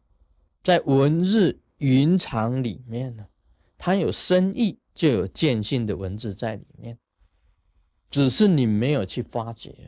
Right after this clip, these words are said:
已。所以这个见性呢，不简单的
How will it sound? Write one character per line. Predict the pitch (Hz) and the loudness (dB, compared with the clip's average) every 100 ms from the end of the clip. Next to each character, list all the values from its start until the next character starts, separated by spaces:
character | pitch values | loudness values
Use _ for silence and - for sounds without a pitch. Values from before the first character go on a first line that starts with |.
| - | -20
已。 | 110 _ _ _ _ _ _ _ _ _ _ _ _ | -20 _ _ _ _ _ _ _ _ _ _ _ _
所 | - 185 196 | -4 2 2
以 | |
这 | 143 165 | 4 2
个 | 139 | 2
见 | - 160 123 | 2 2 2
性 | - 135 113 | 0 0 2
呢， | 98 87 _ _ _ _ _ _ - _ _ _ _ | 0 -4 _ _ _ _ _ _ -20 _ _ _ _
不 | 160 | 2
简 | 160 113 85 87 | 2 -2 -4 -6
单 | 107 110 117 | -6 -6 -8
的 | 110 - | -14 -18